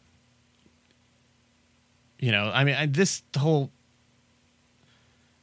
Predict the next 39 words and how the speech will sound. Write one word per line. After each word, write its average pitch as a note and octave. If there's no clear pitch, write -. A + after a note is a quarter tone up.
this D#3+
whole E3+
bit D3
is A#2
just, -
a-, D3+
and D#3
the D3+
R D3+
two E3
thing C#3
with A#2+
the A#2+
legs, A2+
I A2
mean, A2
it's G#2+
been A#2
said C3+
a B2+
million A2+
times G#2+
before, G2
so G2+
I F#2+
guess G2+
I B2+
don't G2+
have G2
to, G#2
like, F#2
go G2
too G2
much F#2+
on G2
it, F#2
but G2
it's -
just, A#2